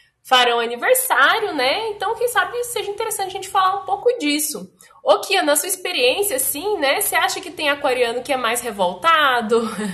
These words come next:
É mais essa coisa do, é, novos tempos, é, vamos inovar, aquele aquariano que tá lá na frente, que até parece um E T de tão diferentão que ele é, e tem aquariano mais conservador,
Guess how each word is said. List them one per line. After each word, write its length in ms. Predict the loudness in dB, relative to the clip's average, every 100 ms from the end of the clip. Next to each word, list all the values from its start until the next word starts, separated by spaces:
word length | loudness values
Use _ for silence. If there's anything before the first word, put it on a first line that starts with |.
| -6 -8 -10 -4 -2 0 -4 -2
É 100 | 2
mais 240 | 4 2
essa 220 | 2 -2
coisa 280 | 0 0 0
do, 540 | -2 -2 -2 0 -2 -6 -18 -20 _
é, 140 | -6 2
novos 460 | 6 6 2 -4
tempos, 1400 | 0 2 2 2 0 -2 -2 -2 -2 -2 -2 -2 -4 -4 -4
é, 440 | -4 -2 -2 -2
vamos 240 | 2 0 2
inovar, 680 | 0 0 4 6 8 6
aquele 220 | 2 0 0
aquariano 360 | 0 0 0
que 60 | 0
tá 100 | 0
lá 120 | 2
na 140 | 0
frente, 300 | -2 -6 -6
que 60 | -4
até 140 | -6
parece 320 | -4 -2 -2 -2
um 100 | -4
E 100 | -6
T 200 | -6 -6
de 100 | -6
tão 180 | -6 -8
diferentão 600 | -8 -8 -4 -4 -4 -4 -4
que 120 | -6
ele 140 | -4
é, 300 | -2 -2 -4 -10
e 80 |
tem 240 | -8 -4 -4
aquariano 460 | 0 2 2 2
mais 200 | 2 0
conservador, 1300 | -2 -4 -4 -2 -2 0 4 6 6 4 2 -2